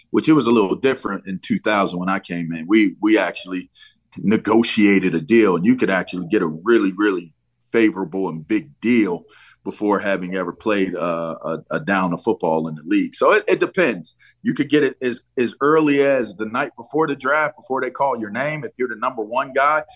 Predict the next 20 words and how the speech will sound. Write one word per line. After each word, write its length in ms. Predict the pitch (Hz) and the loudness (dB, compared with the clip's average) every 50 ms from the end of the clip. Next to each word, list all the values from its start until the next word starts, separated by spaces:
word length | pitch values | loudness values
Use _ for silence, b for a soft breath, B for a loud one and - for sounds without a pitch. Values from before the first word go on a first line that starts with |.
| B B B B | B B B B
you 120 | 113 135 135 | 0 0 2
could 140 | 147 123 | 0 0
have 220 | 131 127 123 113 120 | 0 0 -2 0 -2
your 120 | 127 127 | -4 -2
deal 300 | 117 120 120 120 117 110 | -2 0 2 2 2 0
done 400 | 98 117 127 147 151 120 113 117 - _ _ _ _ _ _ _ _ - | -2 -2 -2 -2 -2 -2 -4 -8 -14 _ _ _ _ _ _ _ _ -20
before 300 | 104 - - 131 131 127 | -18 -8 -2 0 0 2
you, 220 | 120 123 127 120 | 2 0 -2 -2
they 200 | - 120 120 123 | 0 0 2 2
even 180 | 123 110 110 104 | 0 0 -4 -4
call 260 | - 123 113 113 107 | -2 0 0 0 0
your 120 | 101 101 | -2 -4
name, 380 | 104 131 143 135 123 117 113 - _ _ _ _ _ - | -6 -6 -6 -6 -6 -6 -8 -10 _ _ _ _ _ -8
or 400 | - 113 131 127 123 123 120 113 | -6 -2 -2 0 2 2 0 0
it 180 | - 117 143 - | 0 -2 -2 -4
could 120 | 110 92 | -4 -4
go 200 | 113 113 113 113 | -2 0 0 0
well 460 | 110 101 95 113 120 117 110 110 110 | -2 -2 0 0 0 0 -2 -2 -4
into 260 | 107 104 - - - - | -6 -10 -12 -14 -18 -14
camp 360 | - 143 147 139 120 110 - | -10 -6 -6 -6 -6 -8 -10